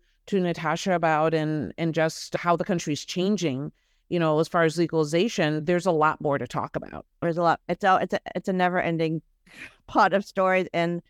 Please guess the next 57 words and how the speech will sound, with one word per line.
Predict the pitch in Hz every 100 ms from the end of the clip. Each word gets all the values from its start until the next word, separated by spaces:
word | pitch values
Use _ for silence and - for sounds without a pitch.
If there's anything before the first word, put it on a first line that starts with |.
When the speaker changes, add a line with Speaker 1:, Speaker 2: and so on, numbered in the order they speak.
| _ _ _ _
Speaker 2:
it | 214 240
could | 294 247
change | 285 254 285 -
our | 214 214 214 208 - -
economy. | 165 226 214 208 208
It | 185
could | 208
change | - 190 170
our | 156
health. | - 214 196 202
It | - 180
could | 170
change | - 180 170
the | 170
way | 160
we | 160
perceive | - 160 - 175 202
each | 220 220
other. | 208 214
It | 208 -
could | - 190 _ _ _
help | 202 175
with | 170 143 - _ _ _ _ -
ingrained | 196 185 180 165 151 139
racism | - 208 - 226 220 214
in | 208
our | 202
country | - 208 214 214
if | 196
we | 185
would | 170
allow | 143 151 165
the | 151
story | - 165 165
to | 160
be | 147
told | - 180 190 180
and |
we | 156
were | 139
actually, | 147 - 160
like, | 143 139
truthful | - 156 160 - 165
about | 160 151
what | 139 -
this | 151
plant | - 156 -
medicine | 151 147 - 147
is | 147
and | 170
how | 156 143
it |
can | 139
actually | 139 143 147
help | 143 135 170
us. | 175 -
And | - 160